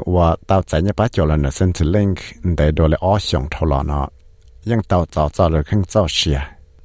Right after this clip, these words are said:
Tao 查 lại ôm bao, ยัง mất bị tao lựa จะ ไป สั่ง lại tới chỗ là nó.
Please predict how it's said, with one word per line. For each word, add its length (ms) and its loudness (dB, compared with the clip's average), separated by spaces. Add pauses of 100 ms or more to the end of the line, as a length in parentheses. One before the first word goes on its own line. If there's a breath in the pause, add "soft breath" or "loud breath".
(100)
Tao 260 2
查 280 -4
lại 160 -2
ôm 260 0
bao, 360 2
ยั 60 4
ง 60 2
mất 200 0
bị 160 2
tao 400 0 (260)
lựa 280 0
จ 80 -6
ะ 20 0
ไ 80 -14
ป 100 0
สั่ 200 -8
ง 60 -4
lại 120 -8
tới 80 -2
chỗ 140 -4 (100)
là 140 -6
nó. 220 -8